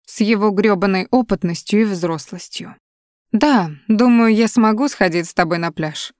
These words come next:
Спишемся на днях и договоримся, хорошо?» «Отлично, так и поступим». Растянувшись в широкой улыбке,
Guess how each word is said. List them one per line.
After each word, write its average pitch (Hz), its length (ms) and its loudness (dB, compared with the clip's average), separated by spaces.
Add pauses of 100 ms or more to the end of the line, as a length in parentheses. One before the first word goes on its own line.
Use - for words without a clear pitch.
(240)
Спишемся 220 720 -2
на 175 160 0
днях 175 360 -6
и 233 60 2
договоримся, 175 720 -4
хорошо?» 208 500 -2 (600)
«Отлично, 220 680 -2 (160)
так 254 220 0
и 254 60 4
поступим». 190 680 -2 (340)
Растянувшись 185 800 -4
в - 40 -14
широкой 185 500 -2
улыбке, 202 440 -4